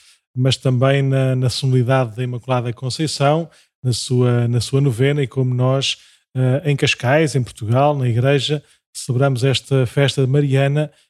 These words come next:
que nos põe com ela, eh, dispostos a, a celebrarmos o, o Natal ainda, ainda melhor, com a mesma alegria dela, com a mesma, com a mesma ação de graças, eh, p-, de um,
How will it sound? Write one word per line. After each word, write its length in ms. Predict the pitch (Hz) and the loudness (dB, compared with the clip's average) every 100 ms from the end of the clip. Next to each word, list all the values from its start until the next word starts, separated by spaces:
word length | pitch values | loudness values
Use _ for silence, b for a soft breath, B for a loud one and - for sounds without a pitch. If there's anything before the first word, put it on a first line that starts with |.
| _ _ | _ _
que 80 | 135 | -6
nos 120 | 113 | -4
põe 240 | - 135 | 0 0
com 200 | 120 135 | 2 2
ela, 460 | 131 135 139 143 131 | 2 2 0 0 -2
eh, 60 | |
dispostos 680 | 113 - - 131 123 - 104 127 | -4 -6 0 0 0 -4 -4 0
a, 420 | 127 120 135 139 | 0 0 -4 -8
a 40 | |
celebrarmos 680 | - 117 120 127 123 113 101 | -8 -4 0 0 -2 -6 -4
o, 100 | 120 | -4
o 140 | 143 | 0
Natal 380 | 131 127 131 127 | 0 0 0 0
ainda, 340 | 127 120 120 127 | -2 -4 -4 -6
ainda 260 | 135 123 | -6 -6
melhor, 320 | 127 123 113 101 b b _ | -4 -4 -4 -8 b b _
com 80 | - | 0
a 40 | |
mesma 260 | 131 123 123 | 2 2 2
alegria 360 | 123 117 131 113 | 0 2 0 2
dela, 500 | 131 143 143 151 147 _ _ _ | 2 2 0 -2 -6 _ _ _
com 80 | 127 | -2
a 20 | |
mesma, 680 | 127 131 113 113 123 123 120 | 0 2 0 0 0 0 -2
com 100 | 117 | -2
a 20 | |
mesma 240 | 123 107 123 | -2 0 0
ação 240 | - 131 | 0 -2
de 80 | 120 | 0
graças, 560 | 127 127 - 131 117 b b b - | 0 -2 -2 -4 -4 b b b -4
eh, 180 | 120 120 | 0 0
p-, 320 | 117 120 117 101 | -2 -2 -2 -2
de 100 | 113 | -4
um, 240 | 113 | -4